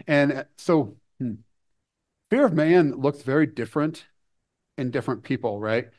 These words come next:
Men and women tend to face that in very different ways. Not completely. There, there's crossover for sure in each person,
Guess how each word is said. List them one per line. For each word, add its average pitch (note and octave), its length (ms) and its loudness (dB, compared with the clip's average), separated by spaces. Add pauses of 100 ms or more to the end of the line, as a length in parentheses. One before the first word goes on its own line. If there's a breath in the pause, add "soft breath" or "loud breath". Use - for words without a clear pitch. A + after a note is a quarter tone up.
(160 soft breath)
Men C3+ 300 2
and D#3 140 4
women D3+ 300 2
tend D3+ 420 0
to D3 220 2
face C#3+ 320 -2
that D3+ 120 4
in C3 140 -4
very C3 200 0
different C#3+ 260 -4
ways. D#3 540 -2
Not D3+ 240 -2
completely. F#3+ 480 -2
There, D3+ 180 -2
there's D3 280 -4
crossover D3+ 640 -2
for E3+ 80 -10
sure D3+ 360 -4
in C#3+ 60 -2
each C#3+ 180 -4
person, C#3 500 -2